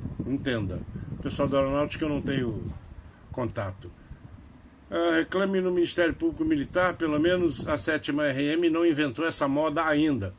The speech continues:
Porra, sorte de vocês. Sétima R M é Recife, né? Pô, sorte de vocês. Não deixe essa bosta chegar aí não, porque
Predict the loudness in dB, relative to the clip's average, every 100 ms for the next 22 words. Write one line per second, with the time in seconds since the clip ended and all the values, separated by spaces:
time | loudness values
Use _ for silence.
0 | -18 -20 -20 -14 -4 0 0 2 2 2
1 | -4 -4 -2 0 2 2 0 -6 -18 -20
2 | -18 -8 -2 0 0 0 0 2 0 0
3 | 2 2 0 -2 0 0 0 -2 -8 -20
4 | -20 -20 -20 -12 -2 0 2 2 2 -2
5 | -2 0 4 4 4 2 2 0 2 0
6 | 0 -2 -2 0 2 2 0 -2 -2 -2
7 | -2